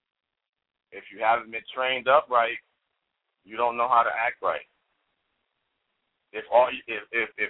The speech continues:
your, your example of a role model is seen on a T V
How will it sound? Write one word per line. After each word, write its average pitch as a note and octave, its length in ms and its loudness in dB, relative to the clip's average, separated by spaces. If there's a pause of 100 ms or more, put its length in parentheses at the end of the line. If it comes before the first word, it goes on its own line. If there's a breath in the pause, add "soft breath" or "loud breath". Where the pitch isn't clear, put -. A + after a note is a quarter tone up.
your, B2+ 400 2
your B2+ 240 4
example A#2+ 600 2
of A2+ 200 6 (320)
a G#2 240 -6
role B2+ 260 2
model G#2 380 2 (760)
is F#2 140 -14 (120)
seen A#2 440 -6 (1600)
on G2+ 120 -4
a F#2+ 60 -6
T - 260 -6
V C3 140 0